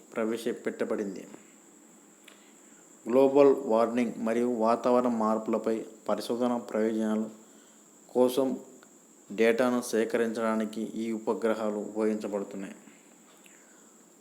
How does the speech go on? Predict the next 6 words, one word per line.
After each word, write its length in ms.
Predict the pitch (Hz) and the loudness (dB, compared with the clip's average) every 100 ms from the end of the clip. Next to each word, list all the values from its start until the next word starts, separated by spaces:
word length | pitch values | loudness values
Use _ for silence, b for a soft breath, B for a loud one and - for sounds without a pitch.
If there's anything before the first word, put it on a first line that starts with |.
| - | -4
ఆర్హెచ్యుఎంఐ 1600 | 117 131 135 135 - - - - 113 123 120 - 123 113 107 123 | 0 4 4 2 -2 -10 -12 -8 -2 0 0 -2 -2 -2 0 0
రాకెట్ 540 | 117 117 113 113 117 - | 0 -2 -2 -2 -4 -6
సాధారణ 500 | - 110 117 123 127 | -4 -2 0 -2 -2
ఇంధన 480 | 120 107 113 117 110 - - - | -2 -2 -2 -2 -4 -14 -14 -6
ఆధారిత 520 | 113 120 120 117 123 117 | -2 0 -2 -4 -6 -2
హైబ్రిడ్ 480 | 110 107 120 113 | -4 0 -2 -2